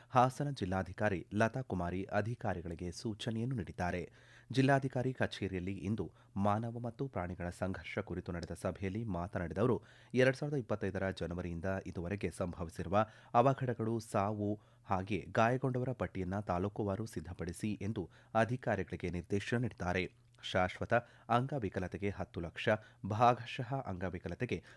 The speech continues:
ಐದು ಲಕ್ಷ ಪರಿಹಾರ ನೀಡುವಂತೆ ಅಧಿಕಾರಿಗಳಿಗೆ ಅವರು ಸೂಚಿಸಿದ್ದಾರೆ. ಇದೇ ವೇಳೆ ಮಲೆನಾಡು ಪ್ರದೇಶದಲ್ಲಿ ನೆಟ್ವರ್ಕ್ ಸಿಗದಿರುವ ಗ್ರಾಮಗಳು ಮತ್ತು ಸ್ಥಳಗಳನ್ನು ಗುರುತಿಸಿ ಎಂದು ಅಧಿಕಾರಿಗಳಿಗೆ ಅವರು ತಿಳಿಸಿದ್ದಾರೆ. ವಿಜಯಪುರ ಜಿಲ್ಲೆಯ ಕೂಡಗಿ ಗ್ರಾಮ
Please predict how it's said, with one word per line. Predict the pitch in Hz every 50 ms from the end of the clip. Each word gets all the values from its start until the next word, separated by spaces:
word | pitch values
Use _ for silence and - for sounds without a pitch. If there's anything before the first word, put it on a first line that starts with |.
| - -
ಐದು | 120 127 131 135 135
ಲಕ್ಷ | 135 - - 147 135 - -
ಪರಿಹಾರ | 95 95 98 95 107 113 113 101
ನೀಡುವಂತೆ | 87 85 92 101 104 - 87 82 - - - - - 117
ಅಧಿಕಾರಿಗಳಿಗೆ | 117 113 127 127 - 131 110 101 95 - 92 90 85 - 95 90 87 - 104
ಅವರು | 107 98 90 87 82 80 -
ಸೂಚಿಸಿದ್ದಾರೆ. | - 98 - - 95 - - 82 - 92 87 87 92 87 82 - _ _ _ - - 92
ಇದೇ | 90 92 90
ವೇಳೆ | 117 131 120 92 - - - - _ _ -
ಮಲೆನಾಡು | 113 113 113 123 135 143 147 143 147 156 156 -
ಪ್ರದೇಶದಲ್ಲಿ | 113 98 98 95 - 101 95 95 101 101 98 95
ನೆಟ್ವರ್ಕ್ | 101 104 - - 120 120 - -
ಸಿಗದಿರುವ | 107 95 104 101 101 101 98 104 117 120
ಗ್ರಾಮಗಳು | 113 - 95 90 90 90 92 92 - 98 127
ಮತ್ತು | 156 147 - 95 -
ಸ್ಥಳಗಳನ್ನು | - 101 92 92 87 92 90 87 85 80
ಗುರುತಿಸಿ | 95 113 135 - 117 - - 90 90
ಎಂದು | 104 104 85 80 - _ _ - - 113
ಅಧಿಕಾರಿಗಳಿಗೆ | 113 120 131 - - 110 90 90 - 90 87 82 - 92 90 - - -
ಅವರು | 110 101 87 87 82 - -
ತಿಳಿಸಿದ್ದಾರೆ. | 127 110 - - - 98 - - 95 92 87 90 92 82 - - - _ - - - - - - - - - _ _ _ - - - - - - -
ವಿಜಯಪುರ | 127 139 139 - 160 160 - 160 165 160 147
ಜಿಲ್ಲೆಯ | - 110 98 101 104 101 104 104 104
ಕೂಡಗಿ | 117 113 117 110 - 123 117 -
ಗ್ರಾಮ | - 90 90 104